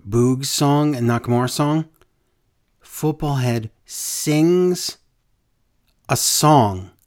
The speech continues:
to that music about how Sami Zayn ruins moments.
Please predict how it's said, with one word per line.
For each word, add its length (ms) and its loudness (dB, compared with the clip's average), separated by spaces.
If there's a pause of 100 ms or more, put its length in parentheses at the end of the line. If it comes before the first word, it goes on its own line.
(340)
to 300 0
that 200 6
music 560 2 (560)
about 360 4
how 200 0
Sami 420 4
Zayn 400 4
ruins 340 2
moments. 580 -2